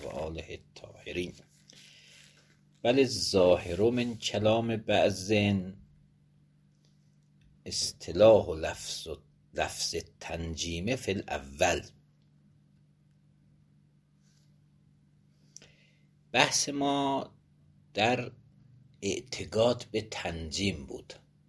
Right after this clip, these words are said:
آیا اعتقاد به تنجیم حرام، کفر یا نه؟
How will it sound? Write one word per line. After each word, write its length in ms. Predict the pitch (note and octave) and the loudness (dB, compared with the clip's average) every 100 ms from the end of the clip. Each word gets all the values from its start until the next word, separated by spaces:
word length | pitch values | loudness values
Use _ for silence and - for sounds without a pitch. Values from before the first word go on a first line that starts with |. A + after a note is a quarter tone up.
| _ _ - - _ _ _ - | _ _ -20 -20 _ _ _ 2
آیا 400 | A#2 A#2+ A#2 - | 4 6 6 6
اعتقاد 800 | E2 - - F2 - A2 - - | 0 -2 -6 -6 4 4 4 -4
به 100 | E2 | -12
تنجیم 880 | - - E2 D#2+ - G2+ F2+ C2+ - - _ _ _ - _ _ _ _ _ _ _ _ - | -10 -10 -8 -8 -4 -2 -2 -4 -20 -20 _ _ _ -20 _ _ _ _ _ _ _ _ -14
حرام، 760 | - F2 F2+ A2 B2+ C3 A#2+ A2 - _ _ - - - - - _ - G#2 | -4 0 4 4 4 2 0 -4 -14 _ _ -20 -20 -20 -20 -20 _ -4 2
کفر 680 | A2 - A#2 B2 A#2 A2 - _ _ _ _ _ _ _ _ - | 2 0 0 4 4 2 -8 _ _ _ _ _ _ _ _ -16
یا 300 | - G2+ A2 | -2 2 2
نه؟ 420 | A2 A2 G#2 D2+ | 2 0 -2 -6